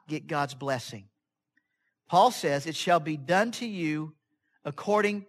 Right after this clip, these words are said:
to your faith." So we want to be generous in a way that takes faith.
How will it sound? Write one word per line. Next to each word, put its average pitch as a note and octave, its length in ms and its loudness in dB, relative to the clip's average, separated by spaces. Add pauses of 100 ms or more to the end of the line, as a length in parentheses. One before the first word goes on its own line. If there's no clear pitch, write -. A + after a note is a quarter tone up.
to - 140 -8
your E3 180 -4
faith." D#3 600 0 (1120)
So F3 520 2 (180)
we F3 240 -2
want B3 200 4
to - 20 2
be G#3 160 -4
generous F3 500 0
in F3 80 -6
a E3 60 -4
way F3+ 280 2
that E3 160 -4
takes - 540 -8
faith. - 640 0